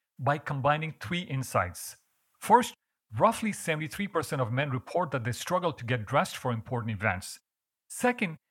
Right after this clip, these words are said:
that their millennial customer base were looking for greater levels of personalization. And third, this demographic were adopting voice assistants, assistants quickly. So they created an integration with Alexa, which allows customers to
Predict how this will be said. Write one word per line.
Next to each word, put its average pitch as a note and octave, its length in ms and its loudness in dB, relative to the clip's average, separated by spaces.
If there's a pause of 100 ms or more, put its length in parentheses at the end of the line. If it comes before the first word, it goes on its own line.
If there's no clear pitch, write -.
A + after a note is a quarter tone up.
(160)
that D3 200 0
their D#3+ 140 4
millennial D#3+ 540 -2
customer C3 420 -2
base A#2+ 340 -2
were B2 140 -2
looking E3 300 -4
for C#3+ 140 -4
greater C3+ 420 -2
levels A#2 360 -2
of G#2 80 -8
personalization. A2 840 -2 (580)
And C3+ 200 -4
third, A3 380 6 (260)
this B2+ 280 0
demographic C#3 680 4 (320)
were C#3+ 160 4
adopting C3+ 560 2
voice D#3+ 320 0
assistants, B2+ 440 -4
assistants C3+ 520 -4
quickly. G#2 440 -4 (420)
So C#3 340 -2
they A3+ 160 0
created C#3 460 0
an B2 140 -2
integration C3+ 760 -4
with A#2+ 160 -2
Alexa, B2+ 500 0 (380)
which - 180 -4
allows E3 420 2
customers D3 560 -2
to C#3 140 -6